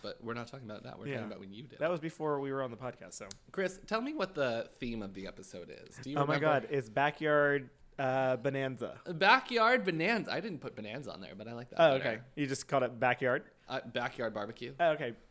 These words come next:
Speaker 2: Backyard Barbecue Bonanza. Let's do alliteration. There's always
Speaker 1: That's gotta be.
Speaker 2: comes in threes.
Speaker 1: 'Cause the barbecue is important too, 'cause
Speaker 2: Mm-hmm.
Speaker 1: that will signify why we're drinking
Speaker 2: Except
Speaker 1: what we're
Speaker 2: we
Speaker 1: drinking.
Speaker 2: didn't really barbecue anything.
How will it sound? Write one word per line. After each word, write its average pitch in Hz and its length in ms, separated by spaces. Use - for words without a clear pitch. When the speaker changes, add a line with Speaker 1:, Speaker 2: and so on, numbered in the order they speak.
Speaker 2:
Backyard 175 480
Barbecue 175 380
Bonanza. 139 500
Let's 123 140
do 151 200
alliteration. 120 580
There's 107 140
always 127 220
Speaker 1:
That's 127 240
gotta 117 240
be. - 100
Speaker 2:
comes 151 260
in 139 120
threes. 95 400
Speaker 1:
'Cause 156 140
the 156 100
barbecue 202 360
is 147 100
important 117 420
too, - 140
'cause - 80
Speaker 2:
Mm-hmm. 113 80
Speaker 1:
that 110 180
will 107 300
signify 101 480
why 87 280
we're 57 220
drinking 110 160
Speaker 2:
Except 143 180
Speaker 1:
what 87 100
we're 135 80
Speaker 2:
we 147 80
Speaker 1:
drinking. 170 220
Speaker 2:
didn't 165 100
really 160 240
barbecue 113 540
anything. 90 320